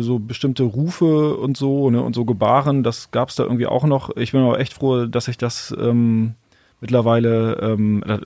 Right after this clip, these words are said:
also ich sehe das in Osnabrück im Stadion gar nicht mehr und das ist auch gut so. Ähm,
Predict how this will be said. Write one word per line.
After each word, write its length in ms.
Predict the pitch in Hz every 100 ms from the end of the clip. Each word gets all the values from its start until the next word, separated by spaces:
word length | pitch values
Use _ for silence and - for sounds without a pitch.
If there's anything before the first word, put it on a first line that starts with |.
| -
also 140 | 110
ich 160 | 151 - 117
sehe 180 | 131
das 160 | 139 123
in 80 | 120
Osnabrück 340 | - 123 127
im 80 | 120
Stadion 320 | - 117 117
gar 200 | 113 110
nicht 120 | 101
mehr 200 | 98 92
und 80 | 95
das 140 | 92 -
ist 100 | -
auch 180 | -
gut 220 | - 131 104
so. 320 | 95 95 104 101
Ähm, 400 | 101 98 95